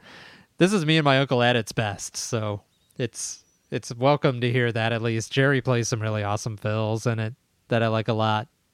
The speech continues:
Uh, but you're right, there, there is a lot of Cowboy Bobby on this set. And while it's a nice contrast, I guess, to,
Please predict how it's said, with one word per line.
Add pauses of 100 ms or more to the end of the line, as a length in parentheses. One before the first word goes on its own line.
(560)
Uh, (140)
but
you're
right,
there,
there
is
a
lot
of (240)
Cowboy
Bobby
on
this
set. (320)
And (680)
while
it's
a
nice
contrast,
I
guess,
to,